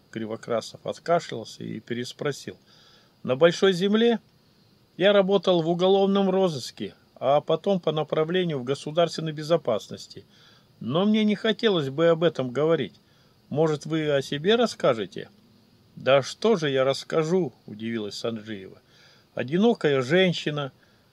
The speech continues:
знаете, несет по жизни, как пух от одуванчика. Куда ветер подует, туда и прибьет. Вот теперь здесь оказалась. А так иногда хочется почувствовать опору в жизни,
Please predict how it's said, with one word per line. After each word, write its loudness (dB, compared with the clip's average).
знаете, 0
несет 0
по 4
жизни, 0
как -2
пух -2
от 0
одуванчика. -4
Куда -2
ветер 2
подует, 2
туда 0
и 0
прибьет. -6
Вот 0
теперь -2
здесь 0
оказалась. 2
А 0
так -2
иногда 2
хочется -2
почувствовать -4
опору -2
в -10
жизни, -8